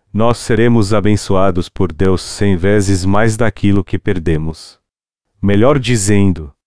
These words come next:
o Senhor nos prometeu que se sofrêssemos alguma perda por crer e seguir sua justiça, Ele nos recompensaria cem vezes mais.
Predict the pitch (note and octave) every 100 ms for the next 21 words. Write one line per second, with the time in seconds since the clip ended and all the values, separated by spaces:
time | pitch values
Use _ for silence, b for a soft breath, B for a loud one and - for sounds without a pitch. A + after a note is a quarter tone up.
0 | _ G#2+ - A#2 G#2 B2+ A#2 A2+ - -
1 | G2+ F2+ - G2 G2 - G#2 - - G#2
2 | - G#2+ A2 G2+ G2+ E2+ F#2 F2 G#2 G2+
3 | - G2+ G2+ F2 - F#2+ F2 - G2 G2+
4 | G2 - G2+ E2+ G#2 G2 - A2+ G#2 F#2
5 | G2 - - F#2+ - D#2+ - _ _ G#2+
6 | A2+ A#2+ A#2+ - B2 - B2 - - G2
7 | F#2+ G#2 F2+ - G#2 F#2+ E2 G#2 G2 F#2+
8 | F#2 E2+ D2+ C#2 - -